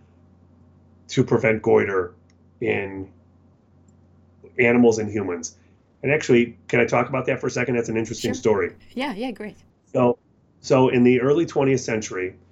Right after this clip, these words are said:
Speaker 1: in the Midwest, I mentioned before that there was a goiter epidemic, and, um, particularly in women, and, uh, men had it too,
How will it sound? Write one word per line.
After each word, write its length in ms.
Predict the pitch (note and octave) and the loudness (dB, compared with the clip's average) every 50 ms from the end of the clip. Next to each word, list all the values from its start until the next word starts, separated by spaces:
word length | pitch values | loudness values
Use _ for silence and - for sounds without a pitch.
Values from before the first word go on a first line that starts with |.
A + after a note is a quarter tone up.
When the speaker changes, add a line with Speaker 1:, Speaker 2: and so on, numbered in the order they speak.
| _ _ _ | _ _ _
Speaker 1:
in 100 | - A#2 | -4 -2
the 60 | A2+ | 0
Midwest, 540 | A2 A2+ A#2+ A#2 A#2+ A#2 G#2+ G#2 G#2 - - | 4 4 4 4 4 2 2 2 0 -4 -6
I 60 | A2 | -6
mentioned 320 | G#2 G#2 A2 G#2+ - A#2 G#2+ | -4 -2 -2 -2 -4 -4 -8
before 360 | G#2 F#2+ - A#2 A2 G#2+ G#2 | -8 -8 -4 -2 -2 -2 -2
that 120 | G2 F#2+ - | -4 -6 -6
there 100 | B2+ G#2 | -6 -6
was 120 | G2 F#2+ | -6 -6
a 40 | A#2 | -4
goiter 280 | F#2+ C3 C3 C3+ A#2+ G#2+ | 0 2 4 4 4 4
epidemic, 420 | G2+ G2 F2+ F#2+ F2+ F2 E2+ - - _ _ _ _ _ _ _ _ - | 2 0 -4 -6 -6 -6 -6 -8 -12 _ _ _ _ _ _ _ _ -2
and, 480 | A#2 G#2+ G#2 G2+ G2+ G2+ G2 F#2+ F#2 - - _ _ _ _ - - A#2 | 0 0 0 0 -2 -2 -4 -8 -10 -14 -18 _ _ _ _ -8 -6 -4
um, 420 | G#2+ G#2+ G2+ G2+ G2+ - G#2 - - - - | -2 -2 -4 -6 -8 -12 -16 -16 -18 -18 -6
particularly 520 | - C3 A#2+ - D3+ C#3+ D#3 D#3 D3+ C#3+ C3 | -4 -4 -2 0 0 0 2 4 4 6 6
in 100 | A#2+ A2+ | 6 6
women, 420 | A2+ A#2 A2 G2+ F#2+ F#2 F2+ F2+ F#2 - - | 4 4 2 0 -2 -6 -8 -10 -12 -14 -12
and, 560 | - G#2+ G#2 G2+ G2+ G2 G2+ G2 G2 F#2 - - - | -8 -8 -6 -6 -8 -10 -12 -14 -16 -18 -16 -10 -8
uh, 100 | - C3 - - | -8 -8 -6 -4
men 300 | E3+ D#3+ E3 F3 F#3 F#3 | -2 0 2 2 2 2
had 220 | E3 D#3+ D#3 C3+ | 2 2 2 2
it 140 | A#2 G#2+ - | 2 2 0
too, 260 | - G#2+ F#2+ G2 - | -4 -6 -8 -8 -10